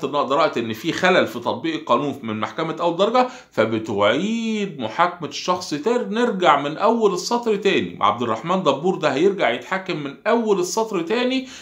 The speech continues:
زي ما يكون لسه أول مرة داخل محكمة، يا أمام نفس الدايرة يا أمام دايرة،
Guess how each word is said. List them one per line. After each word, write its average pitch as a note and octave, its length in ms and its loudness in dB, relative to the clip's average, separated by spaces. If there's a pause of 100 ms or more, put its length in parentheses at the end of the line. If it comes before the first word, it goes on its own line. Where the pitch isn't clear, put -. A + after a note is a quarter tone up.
زي D#3+ 260 4
ما F#3 120 2
يكون A3 360 -2
لسه C#4+ 400 0
أول A3+ 380 4
مرة A3 220 2
داخل A3 300 -2
محكمة، F2 380 -2 (280)
يا C3+ 200 8
أمام A3 200 4
نفس B3 220 -2
الدايرة A#3 540 0
يا C3 180 -2
أمام E3+ 220 0
دايرة، G3 480 2